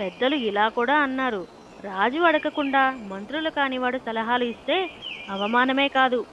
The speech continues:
మోసపోతాడు కూడా. అలాగే ఉపయోగం ఉంటేనే మాట్లాడాలి.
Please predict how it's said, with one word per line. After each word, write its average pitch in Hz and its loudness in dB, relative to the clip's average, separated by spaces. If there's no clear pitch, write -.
మోసపోతాడు 269 0
కూడా. 247 2
అలాగే 254 2
ఉపయోగం 277 0
ఉంటేనే 277 -4
మాట్లాడాలి. 294 0